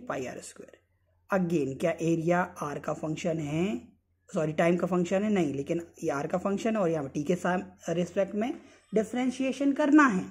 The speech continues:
तो फिर से यहाँ क्या लगाएंगे? चेन रूल। और हमने क्या लगा लिया? पाई आर स्क्वायर के साथ क्या लगा लिया? डीआर by डीटी। मतलब यहाँ डीटी की जगह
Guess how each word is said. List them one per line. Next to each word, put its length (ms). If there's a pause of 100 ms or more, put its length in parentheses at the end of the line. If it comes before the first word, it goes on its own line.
(440)
तो 60
फिर 180
से 120
यहाँ 180
क्या 100
लगाएंगे? 360
चेन 320
रूल। 160
और 60
हमने 200
क्या 120
लगा 260
लिया? 260 (580)
पाई 220
आर 180
स्क्वायर 1120
के 120
साथ 180
क्या 140
लगा 120
लिया? 140
डीआर 220
by 160
डीटी। 280 (100)
मतलब 200
यहाँ 160
डीटी 240
की 100
जगह 260